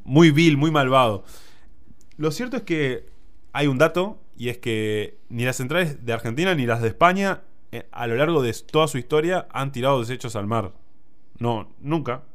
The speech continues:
no lo han hecho. Es de los países que tengo, eh, datos,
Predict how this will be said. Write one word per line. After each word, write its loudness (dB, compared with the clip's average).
no -6
lo 0
han 0
hecho. -6
Es -2
de -4
los -4
países -2
que -4
tengo, -4
eh, -4
datos, 2